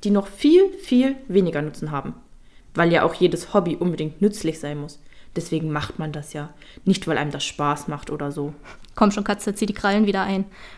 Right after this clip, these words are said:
Speaker 2: Wir wollen hier nicht andere kritisieren, sondern Argumente lie-, liefern, die das Lesen attraktiv machen und nichts anderes bashen.
Speaker 1: Oh, immer diese Modewörter. Bashen.
Speaker 2: Lass mich anfangen.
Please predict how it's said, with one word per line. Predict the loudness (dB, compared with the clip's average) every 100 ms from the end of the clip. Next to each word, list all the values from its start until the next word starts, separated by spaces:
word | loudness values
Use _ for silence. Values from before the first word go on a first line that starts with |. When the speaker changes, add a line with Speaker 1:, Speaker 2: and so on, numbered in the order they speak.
| 0
Speaker 2:
Wir | 4
wollen | 6 8
hier | 6
nicht | 4 2
andere | 4 4 2
kritisieren, | 0 -4 -4 -2 2 2 2 -2 -8
sondern | -2 0 0
Argumente | 0 2 2 2
lie-, | 2 2 2 -2 -14 -6
liefern, | -4 -2 2 2 2
die | 2
das | -2 -2
Lesen | 0 2 2
attraktiv | 0 -2 -2 -4 -2 -2 0
machen | -2 -2 -8 -10 -12
und | -6
nichts | -6 -4
anderes | -2 0 0 -2
bashen. | -4 -4 -6 -8 -14 -20 -20 -20 -10
Speaker 1:
Oh, | -8 -8 -10 -16 -14 2
immer | 4 4
diese | 0 -2 0
Modewörter. | 2 4 4 2 0 -4 -6 -8 -10 -12 -18 -20 -20 -12 -2
Bashen. | 2 2 2 -4 -6 -10 -16 -16 -14 -14 -16 -16 -4 2
Speaker 2:
Lass | 4 2
mich | 0
anfangen. | 0 0 -2 -4